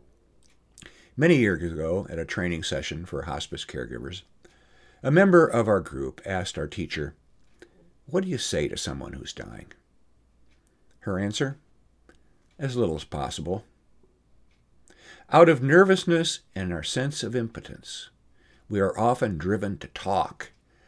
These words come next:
to provide answers to questions that haven't been asked. There are no magical words that we can bestow to make it all better. But it always helps to be quiet and listen.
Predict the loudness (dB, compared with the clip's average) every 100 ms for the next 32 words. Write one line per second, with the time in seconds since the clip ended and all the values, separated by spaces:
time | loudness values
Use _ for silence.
0 | _ _ -4 0 4 6 6 4 2 0
1 | -2 -6 -6 -6 -10 0 2 2 -2 -8
2 | -8 -8 -4 -4 -4 -6 -4 -4 -8 -12
3 | -18 -20 _ _ _ _ _ _ _ _
4 | _ _ _ _ -4 0 0 0 2 4
5 | 4 0 0 0 -2 -4 -4 -4 -4 -4
6 | -4 -6 -12 -10 -8 -8 -10 -10 -10 -4
7 | -2 -2 -4 -8 -6 -8 -8 -8 -8 -8
8 | -10 -14 _ _ _ _ _ _ _ _
9 | _ _ _ _ _ _ -8 -4 -2 0
10 | 0 0 0 -4 -6 -6 -8 -14 -12 -12
11 | -10 -8 -6 -8 -10 -12 -10 -10 -10 -12